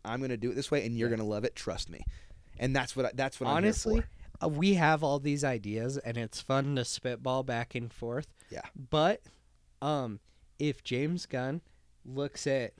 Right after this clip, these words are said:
Speaker 2: not me personally, but, you know, looks at us as the audience and is like, "Yeah, yeah, I hear you. Sit back, let me do it."
Speaker 1: Let me
Speaker 2: And
Speaker 1: cook. <laughs>
Speaker 2: yeah,
Speaker 1: Yeah.
Speaker 2: exactly. I'm good with
Speaker 1: I'm
Speaker 2: that.
Speaker 1: good
Speaker 2: You
Speaker 1: with
Speaker 2: know
Speaker 1: it.
Speaker 2: what I
Speaker 1: Yeah.
Speaker 2: mean? Show me, show me why you're,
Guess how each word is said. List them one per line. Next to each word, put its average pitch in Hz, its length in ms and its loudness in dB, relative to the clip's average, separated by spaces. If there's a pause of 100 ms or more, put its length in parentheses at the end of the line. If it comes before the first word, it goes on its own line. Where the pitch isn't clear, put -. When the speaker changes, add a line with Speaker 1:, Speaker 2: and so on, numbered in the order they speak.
(240)
Speaker 2:
not 117 280 -4
me 98 200 -12
personally, 101 480 -12
but, 110 280 -10
you 123 100 -6
know, 117 200 -6
looks 135 300 -6
at 143 160 0
us 139 280 -4
as 123 160 -4
the 123 140 -2
audience 139 480 -2
and 131 160 -4
is 127 180 -4
like, 113 260 -6 (340)
"Yeah, 143 160 2
yeah, 127 180 0 (240)
I 165 100 4
hear 147 240 4
you. 202 160 4 (220)
Sit 190 360 6
back, 156 400 6
let 147 240 6
me 139 180 6
do 127 280 4
it." 185 120 8
Speaker 1:
Let 160 120 6
me 170 60 8 (100)
Speaker 2:
And 151 220 10
Speaker 1:
cook. - 120 -12
<laughs> - 140 8
Speaker 2:
yeah, 226 160 12
Speaker 1:
Yeah. 185 200 12
Speaker 2:
exactly. 185 560 8 (840)
I'm 175 280 -2
good 175 240 2
with 147 180 0
Speaker 1:
I'm 135 80 4
Speaker 2:
that. 107 100 2
Speaker 1:
good 120 100 4
Speaker 2:
You 113 60 4
Speaker 1:
with 147 80 0
Speaker 2:
know 170 100 6
Speaker 1:
it. - 40 6
Speaker 2:
what 175 100 6
I 165 40 6
Speaker 1:
Yeah. 156 60 4
Speaker 2:
mean? 170 220 6
Show 214 380 6
me, 226 220 6 (300)
show 233 320 10
me 233 180 6
why 156 280 6
you're, 131 460 2